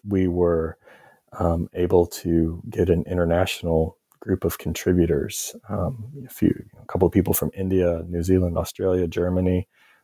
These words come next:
the U K, um, and just a wide, uh, diversity of people. So, um, topically, you know, sometimes we knew kind of what hole we wanted to fill,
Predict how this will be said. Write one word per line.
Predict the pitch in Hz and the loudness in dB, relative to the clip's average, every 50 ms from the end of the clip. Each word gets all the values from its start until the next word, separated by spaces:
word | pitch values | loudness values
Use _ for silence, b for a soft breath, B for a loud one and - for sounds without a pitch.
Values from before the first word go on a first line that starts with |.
| b _ - | b _ -4
the | 90 90 | 0 2
U | 92 92 | 2 2
K, | 90 - - 87 90 90 90 90 90 90 - b b b b b b b b b b _ - - | 2 0 -2 0 0 2 2 2 0 -2 -4 b b b b b b b b b b _ -8 -2
um, | 87 85 82 82 82 82 82 80 80 - - _ _ _ _ _ _ _ _ | 0 2 2 2 2 0 0 -2 -4 -6 -8 _ _ _ _ _ _ _ _
and | - 98 87 85 85 85 85 85 78 | -6 -2 0 2 2 2 2 0 -2
just | - - - - - | -4 -6 -10 -6 -4
a | 104 | -4
wide, | 92 85 90 92 101 107 104 101 92 98 - _ _ _ _ _ _ _ _ _ _ _ _ _ - - - _ _ - | -2 -2 -2 0 0 2 2 0 0 -4 -12 _ _ _ _ _ _ _ _ _ _ _ _ _ -20 -20 -20 _ _ -4
uh, | 101 87 80 | -2 0 0
diversity | 80 80 85 82 90 90 - - - 78 78 78 | 0 0 4 6 6 6 6 4 0 0 0 0
of | 78 - _ | -2 -4 _
people. | - 101 90 - - 73 - - - _ _ _ _ B B B B B B B _ | 0 0 2 2 0 -2 -2 -4 -8 _ _ _ _ B B B B B B B _
So, | - - 104 101 98 95 - - | -2 0 2 2 2 2 0 -4
um, | 95 98 87 85 82 80 - _ _ _ _ _ | -4 -2 0 0 0 -2 -4 _ _ _ _ _
topically, | - - 120 120 - 120 107 - 104 95 92 90 98 113 - _ _ _ | -2 -2 -2 0 0 -2 -2 0 0 0 0 0 0 -4 -8 _ _ _
you | - 98 95 | -6 -2 2
know, | 87 87 | 2 2
sometimes | 87 - - 90 87 - - 90 90 87 87 - - | 2 2 0 0 0 -2 -2 0 0 0 -2 -2 -2
we | 92 90 87 90 87 85 | 0 0 2 2 0 -2
knew | 80 90 90 90 92 92 98 95 95 - _ _ - | -2 0 0 2 2 2 2 0 -2 -4 _ _ -12
kind | - 92 87 | -8 -2 -2
of | 87 82 | 2 4
what | 85 90 - | 4 4 4
hole | - - - 90 90 92 | 2 -2 -2 0 0 0
we | 95 95 95 | 0 0 0
wanted | 87 82 85 87 87 85 | 0 -2 -2 -2 -4 -6
to | 87 | -4
fill, | - - - - 85 82 87 104 117 - | -4 -2 -2 0 0 0 0 0 -2 -4